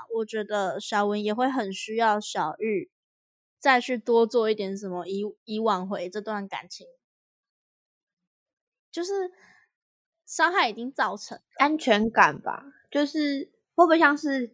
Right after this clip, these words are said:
Speaker 2: 需要做更多事情来稳固小文心中的那种安全感吗？
Speaker 1: 我觉得有点像，因为我之前前阵子跟我的一个高中很好的朋友吵架，我们吵了一年多，就是没有，没有联络一年多，然后后来他就又再来找我，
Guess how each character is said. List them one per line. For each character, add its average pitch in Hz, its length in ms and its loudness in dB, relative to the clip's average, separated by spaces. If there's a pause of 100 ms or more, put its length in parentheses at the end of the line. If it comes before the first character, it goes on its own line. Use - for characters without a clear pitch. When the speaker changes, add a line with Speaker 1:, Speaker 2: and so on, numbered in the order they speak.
Speaker 2:
需 269 80 -2
要 247 160 8
做 240 240 4
更 226 340 4
多 196 340 4
事 208 240 2
情 160 320 -4
来 156 220 2
稳 170 280 -4
固 175 300 0
小 165 280 -2
文 160 160 -6
心 170 220 -8
中 175 140 -6
的 165 60 -6
那 156 80 -8
种 139 60 -10
安 165 160 -6
全 156 160 -16 (100)
感 - 140 -8 (100)
吗？ - 60 -20 (100)
Speaker 1:
我 262 100 -2
觉 247 80 -4
得 320 60 0
有 349 100 6
点 349 160 2
像， 233 440 -2
因 339 80 -2
为 415 140 2
我 247 120 2
之 339 220 -6
前 285 200 -4
前 247 200 -6
阵 277 140 -4
子 240 100 -4
跟 240 180 -4
我 208 140 0
的 175 180 -4
一 214 60 -4
个 196 400 0
高 233 180 2
中 247 160 0
很 220 160 -6
好 202 120 -2
的 190 60 0
朋 208 120 -6
友 190 120 -4
吵 - 280 -8
架， 214 120 -4
我 208 60 -2
们 208 100 -4
吵 214 160 -4
了 214 80 -4
一 269 100 -4
年 208 280 -4
多， 190 300 0
就 214 100 -6
是 233 100 -10
没 220 140 -8
有， 185 400 -4
没 214 100 -6
有 214 260 -2
联 180 200 -4
络 190 220 0
一 190 60 -2
年 175 220 -12
多， - 300 -14 (300)
然 208 120 4
后 226 60 6
后 285 160 4
来 202 160 4
他 214 140 0
就 214 340 0
又 208 240 0
再 190 200 -2
来 143 180 -6
找 104 240 -10
我， - 260 -10